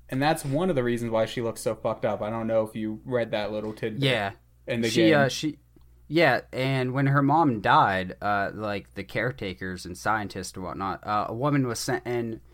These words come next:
Speaker 2: to look like her mom, and she, I don't know if she fucking sniffed her out or something.
Speaker 1: <laughs>
Speaker 2: She
Speaker 1: Literally.
Speaker 2: realizes it's not her mom and kills her. Does she eat her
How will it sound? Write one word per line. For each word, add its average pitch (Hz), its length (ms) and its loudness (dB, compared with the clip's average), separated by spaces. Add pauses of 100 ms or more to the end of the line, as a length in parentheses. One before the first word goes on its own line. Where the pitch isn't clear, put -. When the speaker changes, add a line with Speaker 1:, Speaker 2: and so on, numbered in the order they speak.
(220)
Speaker 2:
to 117 240 -6
look 131 300 -4
like 98 200 -2
her 95 140 -4
mom, 90 480 -2 (220)
and 104 300 -6
she, 117 500 -8
I 107 100 -2
don't 110 140 -4
know 107 80 -6
if 98 80 -10
she - 100 -14
fucking 101 380 -6
sniffed - 320 -8
her 101 120 0
out 117 200 6
or 120 100 0
something. 120 580 -4
Speaker 1:
<laughs> - 40 -20
Speaker 2:
She 175 60 6 (260)
Speaker 1:
Literally. 165 80 6
Speaker 2:
realizes 143 600 8
it's 120 220 -2
not 156 240 8
her 117 120 2
mom 107 440 2
and 104 380 -6
kills 139 340 0
her. 95 300 -2
Does 131 180 -8
she - 220 -8
eat 156 220 -4
her 185 280 -4